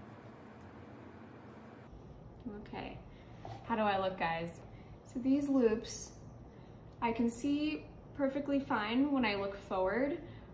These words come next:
but when I do a procedure or a surgery that needs a lot of detail, it allows me to just look down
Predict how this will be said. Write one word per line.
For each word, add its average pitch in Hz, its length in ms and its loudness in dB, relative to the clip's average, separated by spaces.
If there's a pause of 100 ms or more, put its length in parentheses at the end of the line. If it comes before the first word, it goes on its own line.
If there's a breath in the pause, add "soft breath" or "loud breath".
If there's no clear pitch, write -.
(160)
but 220 320 4
when 233 180 4
I 269 80 8
do 285 340 6
a 254 200 6
procedure 226 880 0 (240 loud breath)
or 196 120 -2
a 196 60 0
surgery 233 520 0
that 190 160 0
needs 202 180 -4
a 196 60 0
lot 196 240 2
of 220 120 -2
detail, 190 580 -2
it 202 100 0
allows 190 340 6
me 226 220 4
to - 160 -10
just 185 260 -4
look 190 380 -2
down 196 520 0